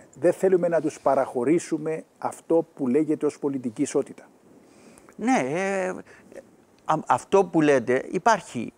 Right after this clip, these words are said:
Speaker 2: ως αίσθηση και μπορεί να αντικατοπτρίζει και μια πραγματικότητα. Αλλά αυτό που έχω περιγράψει εγώ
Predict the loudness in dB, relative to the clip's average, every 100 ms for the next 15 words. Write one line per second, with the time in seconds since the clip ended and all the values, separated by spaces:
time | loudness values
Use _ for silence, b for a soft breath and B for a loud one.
0 | _ -2 0 0 0 -2 -8 -6 -8 B
1 | B B B 0 0 2 2 4 2 -2
2 | -2 2 6 6 4 0 0 0 0 -4
3 | -6 -4 -4 -4 0 0 0 0 0 2
4 | 0 0 -4 -2 -2 2 0 0 -2 2
5 | 0 2 -2 -2 0 -2 -2 -4 0 0
6 | 0